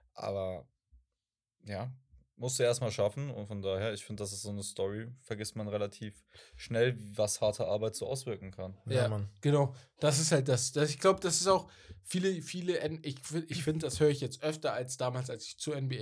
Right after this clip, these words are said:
Speaker 3: A komme, dass viele N B A, Andre Drummond hat letztens darüber geredet, dass du dich
Speaker 2: Jo.
Speaker 3: mit deiner Rolle anfreunden musst. Also du kannst nicht davon ausgehen und das ist hart. Du bist jahrelang,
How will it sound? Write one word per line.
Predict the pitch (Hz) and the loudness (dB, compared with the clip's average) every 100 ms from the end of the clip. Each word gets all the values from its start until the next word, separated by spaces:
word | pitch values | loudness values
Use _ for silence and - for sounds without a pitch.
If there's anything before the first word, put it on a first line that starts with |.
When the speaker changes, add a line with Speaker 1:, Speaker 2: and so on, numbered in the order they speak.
| 123 | -4
Speaker 3:
A | |
komme, | 127 131 120 | -2 -4 -4
dass | 113 113 - | -4 -4 -6
viele | - 147 151 | -6 2 2
N | - 131 | 4 2
B | 127 113 147 | 0 -2 -4
A, | - | -4
Andre | - 160 202 | 0 0 2
Drummond | 196 220 180 | 0 0 -2
hat | 123 | -4
letztens | 113 104 113 104 | -6 -6 -8 -8
darüber | 104 104 101 | -8 -8 -10
geredet, | - 101 98 - _ _ _ _ | -8 -8 -8 -12 _ _ _ _
dass | 123 123 | -2 -2
du | 160 | 0
dich | 147 | 2
Speaker 2:
Jo. | 143 | 2
Speaker 3:
mit | 143 | 2
deiner | 139 139 139 | 2 2 2
Rolle | 127 160 202 190 202 - - - - _ _ - | 6 6 8 4 2 -4 -12 -10 -12 _ _ 2
anfreunden | - 220 - 139 120 | 4 4 4 2 0
musst. | 113 101 - | -6 -6 -2
Also | 127 127 | -2 0
du | 139 | 0
kannst | 143 190 220 | 0 0 0
nicht | 196 165 | -2 -2
davon | 151 156 | -2 -2
ausgehen | 139 151 196 - 196 | 0 2 2 0 0
und | 208 | 2
das | 233 | 2
ist | 254 - | 2 4
hart. | 185 131 - _ _ _ _ | 4 2 -2 _ _ _ _
Du | 156 | -4
bist | 151 208 - - | 0 0 -2 -4
jahrelang, | 139 160 202 214 190 190 185 190 | 2 8 10 10 6 4 4 0